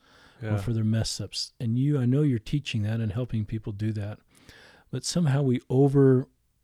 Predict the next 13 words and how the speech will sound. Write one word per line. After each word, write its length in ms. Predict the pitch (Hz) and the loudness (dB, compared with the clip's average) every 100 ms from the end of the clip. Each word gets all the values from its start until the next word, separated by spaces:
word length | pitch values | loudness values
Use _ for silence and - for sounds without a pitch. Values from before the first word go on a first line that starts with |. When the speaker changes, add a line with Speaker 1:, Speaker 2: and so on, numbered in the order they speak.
| _ | _
Speaker 2:
see 400 | - - 143 135 | -4 -2 0 2
ourselves 560 | 120 107 - 110 104 - | 0 -2 -2 -4 -4 -6
by 140 | 117 | -6
our 120 | 110 | -4
weaknesses 760 | 101 107 113 110 - 113 - - | -2 -2 -4 -8 -6 -8 -8 -6
when 120 | 104 | -4
we 80 | 104 | -2
look 200 | 104 - | -4 -4
in 100 | 101 | -6
the 60 | |
mirror. 300 | 95 95 92 - 135 147 | -6 -6 -8 -12 -18 -12
Speaker 1:
Right. 320 | 113 110 113 _ _ _ _ - - - | -10 -12 -14 _ _ _ _ -20 -20 -10
Yeah. 280 | 107 107 | -6 -6